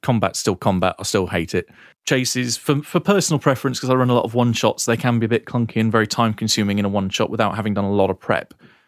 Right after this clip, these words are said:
Um, but on the whole, the vast majority of stuff in there is a thoroughly improvement.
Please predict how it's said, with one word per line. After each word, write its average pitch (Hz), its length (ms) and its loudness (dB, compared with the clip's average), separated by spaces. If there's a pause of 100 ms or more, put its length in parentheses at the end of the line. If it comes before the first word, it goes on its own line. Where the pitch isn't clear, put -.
(320)
Um, 107 280 -2
but - 140 0
on 175 140 4
the 120 60 2
whole, 98 400 0
the 117 120 -4
vast 127 400 0
majority 107 420 -2
of 95 80 -4
stuff - 280 -6
in 87 100 -4
there 85 220 -6
is 85 160 -10 (400)
a 110 60 -8
thoroughly 101 420 0
improvement. 82 500 -10